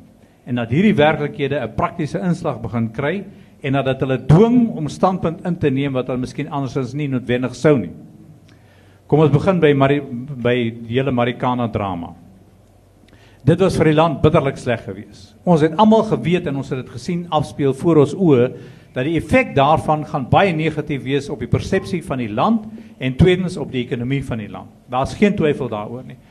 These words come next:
Niemand van ons het eintlik geweet hoe erg dit sou wees nie.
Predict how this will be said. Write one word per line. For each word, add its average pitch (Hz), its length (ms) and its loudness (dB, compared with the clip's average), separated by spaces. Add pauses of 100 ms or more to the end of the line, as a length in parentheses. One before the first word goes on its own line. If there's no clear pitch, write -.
(300)
Niemand 240 300 6
van 294 160 4
ons 165 180 0
het 147 140 0
eintlik 151 320 -4
geweet 135 260 -4
hoe 151 160 2
erg 214 320 2
dit 147 140 4
sou 120 220 0
wees 95 300 -10
nie. 87 120 -12